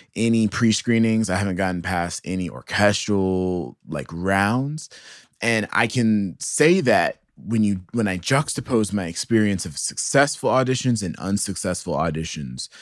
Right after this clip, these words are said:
there are a few key differ-, differentiating features.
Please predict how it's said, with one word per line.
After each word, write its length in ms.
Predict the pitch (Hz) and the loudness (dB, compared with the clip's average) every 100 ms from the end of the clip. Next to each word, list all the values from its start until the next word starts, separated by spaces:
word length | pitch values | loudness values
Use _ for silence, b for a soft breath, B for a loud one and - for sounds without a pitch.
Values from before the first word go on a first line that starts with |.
| B B B - | B B B 2
there 180 | 107 92 | 6 6
are 60 | |
a 60 | 80 | 4
few 480 | - 117 127 135 123 | -4 0 4 4 2
key 560 | - - 101 98 87 - | -4 0 0 0 -2 -6
differ-, 520 | 90 95 - 95 80 - - | -6 -6 -2 0 0 -4 -14
differentiating 800 | 95 95 104 95 - 92 85 80 | -6 -2 0 0 0 0 0 -2
features. 720 | - 76 - - 82 80 - | -4 -8 -8 -14 -14 -14 -14